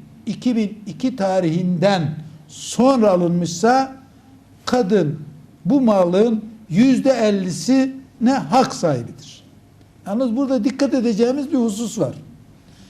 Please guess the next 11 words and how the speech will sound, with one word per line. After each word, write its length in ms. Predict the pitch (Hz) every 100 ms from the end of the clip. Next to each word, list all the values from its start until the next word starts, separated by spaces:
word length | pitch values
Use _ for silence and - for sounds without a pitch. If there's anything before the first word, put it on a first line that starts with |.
| - - - -
Örneğin 720 | 294 269 214 214 233 277 269 - - - - - - -
Allah 400 | 247 247 240 -
çok 280 | 240 202 202
versin, 540 | 190 160 - 254 240 - - - - -
Ayşe 380 | 262 247 -
Hanım'la 360 | 233 208 196 190
Ahmet 640 | 196 240 254 247 240 240
Bey 260 | 247 262 262 - - -
üç 340 | 294 294 - -
daire 360 | 240 226 220
aldılar. 440 | 220 175 147 123